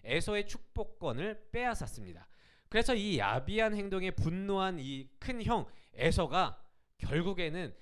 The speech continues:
자신의 동생 그 약탈자를 죽이고자, 죽이고 말겠다 이렇게, 어, 했습니다. 그러니까 그 상황을 이제 부모님이 알게 되었어요. 그래서 이삭과 리브가는 그 심각성을 인지하고 야곱을, "야, 집에서 이제 나가라.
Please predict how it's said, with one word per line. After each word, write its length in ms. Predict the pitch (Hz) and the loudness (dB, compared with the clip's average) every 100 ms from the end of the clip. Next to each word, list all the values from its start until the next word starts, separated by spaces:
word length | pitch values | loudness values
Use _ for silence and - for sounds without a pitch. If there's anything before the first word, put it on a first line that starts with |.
| - - | -20 -10
자신의 460 | - 123 160 160 | -6 -4 -2 -2
동생 420 | 135 131 127 139 131 | 0 -2 -4 -6 -6
그 180 | 151 | -6
약탈자를 800 | 104 92 - 165 143 120 151 135 - - | -6 -6 -6 -4 -4 -4 -4 -6 -8 -14
죽이고자, 880 | - 120 117 160 185 180 190 160 - | -6 -4 -2 -4 -2 0 0 -2 -6
죽이고 540 | - 135 151 196 160 131 | -8 -6 -4 -4 -4 -6
말겠다 560 | 92 117 151 - 123 | -6 -4 -4 -2 -4
이렇게, 480 | 117 160 - 123 92 - - - | -4 -6 -4 -6 -6 -12 -16 -8
어, 160 | 104 | -4
했습니다. 440 | 160 180 160 95 92 | -4 -4 -4 -6 -6
그러니까 540 | 123 123 117 139 101 - - _ - _ | -6 -6 -4 -4 -4 -10 -20 _ -20 _
그 420 | 156 156 156 156 | -2 0 2 0
상황을 420 | 147 185 170 156 135 | 0 -2 -2 -4 -6
이제 420 | 117 117 117 113 | -6 -6 -6 -6
부모님이 480 | - 135 165 101 143 | -4 -2 0 -2 -4
알게 300 | 98 95 131 | -6 -8 -8
되었어요. 580 | 104 101 107 101 85 98 | -6 -8 -8 -10 -10 -10
그래서 240 | 104 95 | -10 -10
이삭과 380 | 104 92 113 123 | -8 -8 -6 -6
리브가는 440 | 101 98 101 98 117 | -6 -6 -8 -8 -10
그 100 | 107 | -10
심각성을 600 | - 165 165 - 156 135 | -10 -10 -8 -8 -8 -8
인지하고 680 | 98 92 101 90 143 135 - - - - | -10 -10 -10 -10 -10 -10 -12 -20 -18 -6
야곱을, 580 | 113 127 131 151 160 - - - _ 92 | -4 -2 -2 0 0 -4 -12 -20 _ -14
"야, 200 | 87 - - | -12 -12 -10
집에서 340 | 120 123 120 | -8 -6 -6
이제 160 | 104 107 | -8 -10
나가라. 420 | 92 101 127 | -8 -6 -6